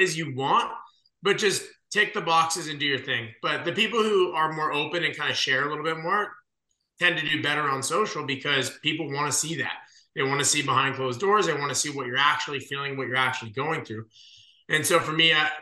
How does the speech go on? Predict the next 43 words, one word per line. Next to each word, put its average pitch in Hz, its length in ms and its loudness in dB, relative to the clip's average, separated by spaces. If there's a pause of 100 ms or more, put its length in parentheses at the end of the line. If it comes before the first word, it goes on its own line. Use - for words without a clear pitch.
(140)
when 147 180 -4
it, 147 120 -4 (180)
the 143 80 -6
way 147 120 4
I 147 220 6
do 147 160 4
it 139 80 2
is 131 120 2
I, 139 220 4
I 151 120 2
kind 160 280 2
of - 60 -12 (260)
go 156 160 2
somewhere 147 380 -2
in 135 80 -4
the 131 60 -4
middle 165 380 2
where 151 140 0
I 143 100 2
don't 151 160 -4
wanna 143 140 -2
share 151 200 -2
my 135 120 -4
whole 135 160 -2
life 131 240 -2
story. 151 560 -4 (100)
And 131 180 -2
there's 127 220 -2
definitely 131 400 -2
things 131 140 -2
that 127 100 -2
I'd 123 120 -2
like 123 160 0
to - 80 -16
keep 120 280 -4 (260)
personal, 160 480 -2 (520)
but 139 360 4 (180)
I'm 143 120 0
happy 139 380 0
to, 143 420 -4 (340)
you 139 140 -4
know, 123 280 -4 (440)
admit 135 420 4